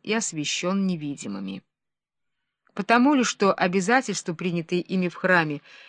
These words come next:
мешали им быть откровенными в письмах к друзьям?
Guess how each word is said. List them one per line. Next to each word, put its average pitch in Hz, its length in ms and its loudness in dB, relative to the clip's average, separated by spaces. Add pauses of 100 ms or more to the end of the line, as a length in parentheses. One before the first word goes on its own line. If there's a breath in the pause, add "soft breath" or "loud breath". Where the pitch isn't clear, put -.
(120 loud breath)
мешали 190 500 4
им 180 300 0
быть 175 220 -2
откровенными 185 840 0
в - 140 -18
письмах 202 420 -2
к 180 40 -6
друзьям? 196 600 0